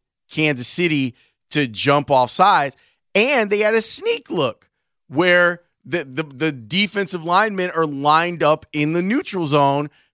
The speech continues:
because they're trying to guess the snap count or trying to get lower than,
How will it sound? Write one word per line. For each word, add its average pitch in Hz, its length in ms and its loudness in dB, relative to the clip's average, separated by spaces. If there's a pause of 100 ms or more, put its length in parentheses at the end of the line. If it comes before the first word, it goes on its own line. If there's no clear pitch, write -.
because 165 640 0
they're 170 200 -2
trying 160 560 0
to 147 300 -2 (640)
guess 170 280 2
the 233 120 -6
snap 202 380 0
count 160 380 -2 (520)
or 165 120 2
trying 185 480 2
to 190 100 -2
get 170 220 -4
lower 160 760 -2 (560)
than, 160 460 2